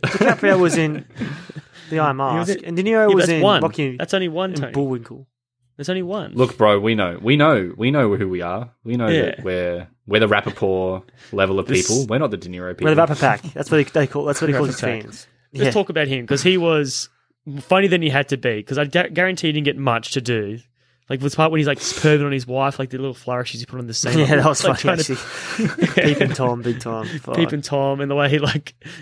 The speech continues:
Speaker 2: stirs, like, Swazing about, like, he took your stogie. Like, "That's that bastard." <laughs>
Speaker 3: Yeah, that was, yeah, that was funny as.
Speaker 2: He does, hits, like, a thousand percent when he didn't have to.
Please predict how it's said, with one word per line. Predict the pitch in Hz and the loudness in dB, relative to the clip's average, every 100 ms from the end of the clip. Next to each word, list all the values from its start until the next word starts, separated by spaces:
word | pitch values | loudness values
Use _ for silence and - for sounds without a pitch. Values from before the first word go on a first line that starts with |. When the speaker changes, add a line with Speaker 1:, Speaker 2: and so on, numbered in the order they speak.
| - | -6
Speaker 2:
stirs, | - 160 151 151 - - | -2 2 4 4 0 -4
like, | 135 - - | -6 -6 -16
Swazing | - 143 131 131 | -6 -2 0 2
about, | 135 | 2
like, | 131 | 0
he | 143 | -4
took | 165 147 | -6 -4
your | |
stogie. | 139 - 151 147 147 151 - - - _ _ | -2 0 0 0 -4 -4 -10 -20 -20 _ _
Like, | 104 | -10
"That's | 131 131 - | -6 -6 -4
that | - - | -6 -2
bastard." | - - - - - | -2 -2 -4 -8 -8
<laughs> | - 135 131 117 - | -8 -4 0 0 2
Speaker 3:
Yeah, | 123 131 127 | 2 2 2
that | 127 | 2
was, | 110 | 2
yeah, | 117 110 | 0 2
that | 101 | 0
was | 113 | -2
funny | - 95 98 95 | -8 -8 -6 -6
as. | 98 90 - | -6 -8 -6
Speaker 2:
He | 165 | -2
does, | 160 190 147 | 2 2 0
hits, | 160 175 | -4 -2
like, | 180 | -2
a | |
thousand | 147 151 147 147 139 131 | 0 2 2 2 -2 -6
percent | 127 - 120 110 | -6 -2 -4 -4
when | |
he | 117 | -8
didn't | 117 110 | -8 -8
have | 104 - | -10 -10
to. | - | -14